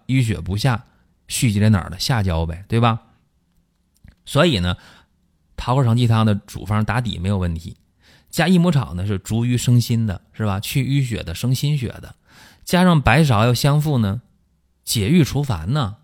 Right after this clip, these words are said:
对吧？所以说这个整个下焦续血得解啊，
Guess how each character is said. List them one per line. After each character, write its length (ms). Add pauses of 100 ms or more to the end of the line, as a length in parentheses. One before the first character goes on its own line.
对 80
吧？ 200
所 120
以 120
说 200 (760)
这 160
个 260 (680)
整 180
个 140
下 260
焦 280 (420)
续 200
血 200
得 180
解 300 (640)
啊， 200